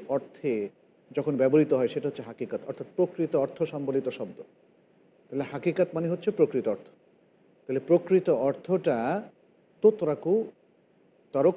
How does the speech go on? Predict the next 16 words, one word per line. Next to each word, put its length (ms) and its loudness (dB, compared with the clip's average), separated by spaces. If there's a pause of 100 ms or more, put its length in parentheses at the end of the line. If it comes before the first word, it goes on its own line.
করা 220 0
হবে, 200 -2 (120)
সেটাকে 260 -2 (100)
পরিত্যাগ 440 2
করা 200 -2
হবে 200 -2 (100)
বিদিলাতিল 460 0 (140)
আদা। 180 0 (1120)
যদি 260 4 (540)
কোনো 220 2
মুসলিম 320 0
সমাজের 420 2
মধ্যে 300 -2 (540)
এমন 120 0 (100)
কোনো 140 -2 (160)
আদাত, 260 4